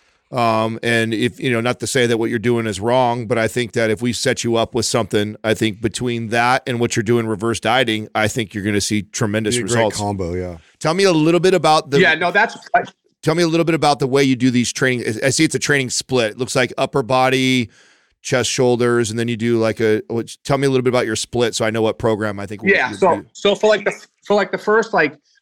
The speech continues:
Speaker 3: probably eight months, I was, like, exactly what you guys call, like, the, the bro lifter. Like, I would just go in and do, I would just smash chest for an hour, and then the next day I would smash back for an hour, you know?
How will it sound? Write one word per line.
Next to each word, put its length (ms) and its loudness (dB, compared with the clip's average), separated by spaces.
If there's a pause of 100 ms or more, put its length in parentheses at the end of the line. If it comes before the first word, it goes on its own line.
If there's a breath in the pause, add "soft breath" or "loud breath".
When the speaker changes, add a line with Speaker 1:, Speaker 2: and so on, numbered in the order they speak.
Speaker 3:
probably 280 2
eight 180 -2
months, 280 0
I 100 2
was, 180 -2
like, 220 0
exactly 420 -2
what 140 0
you 60 -6
guys 180 0
call, 180 0
like, 160 -2
the, 100 -8
the 120 -6
bro 260 2
lifter. 280 -2
Like, 180 -2
I 120 4
would 120 -2
just 160 -8
go 160 2
in 80 2
and 100 -4
do, 240 -6
I 120 4
would 80 -2
just 220 -10
smash 440 0
chest 220 -2
for 80 0
an 80 0
hour, 260 2
and 120 -6
then 120 -2
the 80 0
next 220 -2
day 120 0
I 80 0
would 100 -6
smash 460 -2
back 340 0
for 120 -2
an 80 0
hour, 240 2
you 120 -2
know? 240 0